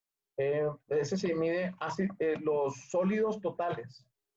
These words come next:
¿Cómo se miden los sólidos totales? Igual, es un aparatito muy similar a este que no lo traje. Eh, al otro, perdón.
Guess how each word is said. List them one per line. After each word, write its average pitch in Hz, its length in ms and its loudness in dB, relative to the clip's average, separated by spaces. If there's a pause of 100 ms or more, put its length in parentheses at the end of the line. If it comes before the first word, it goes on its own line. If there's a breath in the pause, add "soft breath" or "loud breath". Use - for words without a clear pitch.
(460)
¿Cómo 175 160 0
se 202 80 2
miden 185 200 2
los 185 80 2
sólidos 202 280 2
totales? 208 320 2
Igual, 185 260 2
es 190 120 0
un 214 60 2
aparatito 196 420 2
muy 196 240 4
similar 190 340 2
a 180 100 2
este 185 280 -2
que 165 80 -4
no 143 80 0
lo 147 120 -2
traje. 151 280 -2 (1040)
Eh, 120 80 2
al 120 260 4
otro, - 120 0
perdón. - 460 2